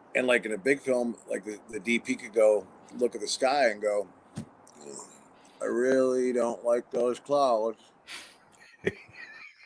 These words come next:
Speaker 1: You know, "Those clouds up there." I go, "What cloud? Those up there, those white ones." I go, "Yeah."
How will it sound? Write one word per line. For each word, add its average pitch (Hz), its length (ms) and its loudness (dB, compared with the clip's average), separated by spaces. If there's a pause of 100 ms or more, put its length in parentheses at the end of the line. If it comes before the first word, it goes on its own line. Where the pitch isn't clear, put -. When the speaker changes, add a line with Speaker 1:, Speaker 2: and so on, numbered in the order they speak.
(120)
Speaker 1:
You 101 100 -8
know, 135 480 -4 (280)
"Those 127 260 -6
clouds 151 560 -4
up 110 160 -4
there." 110 340 0 (400)
I - 320 -2
go, 117 100 0
"What 135 160 -2
cloud? 113 320 0
Those 120 380 2
up 104 140 -6
there, 131 280 -2
those 107 440 -6 (480)
white 139 240 2
ones." 95 240 -8
I 98 60 -8
go, 104 100 -6
"Yeah." 151 400 -4